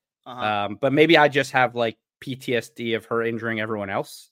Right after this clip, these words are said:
Speaker 2: that I think she's always gonna hurt somebody. Uh, but there are some moves where I'm like, "Ugh, that looks rough." But
Speaker 1: I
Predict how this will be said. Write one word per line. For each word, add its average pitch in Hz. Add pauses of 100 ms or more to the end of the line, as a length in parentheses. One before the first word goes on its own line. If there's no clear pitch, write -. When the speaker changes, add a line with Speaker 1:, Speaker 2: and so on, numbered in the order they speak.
(100)
Speaker 2:
that 104
I 101
think 107
she's 101
always 107
gonna 101
hurt 110
somebody. 147 (580)
Uh, 110
but 127
there 165
are 160
some 156
moves 139
where 113
I'm 98
like, 87
"Ugh, 113 (160)
that 117
looks -
rough." 90 (460)
But -
Speaker 1:
I -